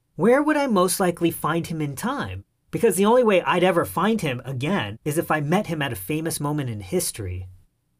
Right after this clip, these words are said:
So I open up Internet Explorer and do a search of the biggest catastrophes in human history because if I was gonna find a needle in a haystack, the needle would most likely be found right before some major horrible thing. So the Hindenburg comes up, but I'm like,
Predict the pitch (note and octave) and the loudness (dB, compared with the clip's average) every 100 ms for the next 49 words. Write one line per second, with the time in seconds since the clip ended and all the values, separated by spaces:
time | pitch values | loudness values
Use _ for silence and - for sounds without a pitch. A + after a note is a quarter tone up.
0 | _ - F3 F3 D#3+ D3+ D#3+ D3+ - D3+ | _ -2 2 4 4 4 2 -2 -2 -2
1 | D#3 C#3+ B2+ - - C#3+ C#3+ D3 C3+ B2 | -2 -2 -4 -6 -4 -2 0 -2 -4 -4
2 | C#3 B2 C#3+ C#3+ C#3+ B2+ B2 D3 D3 - | -4 -4 -2 -4 -4 -6 -2 -2 -2 -6
3 | - C3+ C3 - - C#3+ C3 B2 D3+ C3 | -6 -4 -4 -4 -6 -6 -6 -6 -6 -6
4 | A#2+ C3+ - C#3 A#2+ C#3 B2+ - - - | -6 -8 -4 -4 -4 -2 -4 -6 -12 -8
5 | - D#3 G3 F#3+ G3+ F3+ G3 F#3 F#3 G3+ | 0 2 2 2 2 2 2 2 2 4
6 | G3+ G3+ G3 F#3 G3 - C#3+ G#2+ G#2 - | 4 2 0 2 2 2 -2 -4 -6 -14
7 | _ _ _ C#3+ D3+ E3 E3+ C#3+ C3 C3 | _ _ _ -2 2 4 4 2 0 2
8 | E3+ G#3+ A3 A3 A3 G#3 G3+ F#3 G#3 F#3 | 2 2 0 0 0 0 0 0 0 2
9 | C3+ A#2 D#3+ F#3+ E3+ E3 E3 - B2 A#2+ | 0 0 0 0 0 2 2 0 -4 -4
10 | B2+ D3 F3 F3 - C#3 C#3+ D3+ D3 - | -2 0 2 0 -2 -4 -2 -4 -6 -8
11 | A#2 F#2 F#2 F#2 - _ _ - E3 C#3+ | -6 -6 -6 -10 -16 _ _ 0 0 2
12 | D3+ D3+ C3 B2+ B2 B2+ A#2+ B2 A#2+ - | 0 -2 0 0 -2 -6 -4 -4 -4 -4
13 | B2+ B2 A#2+ G#2+ - | -4 -2 -4 -4 -8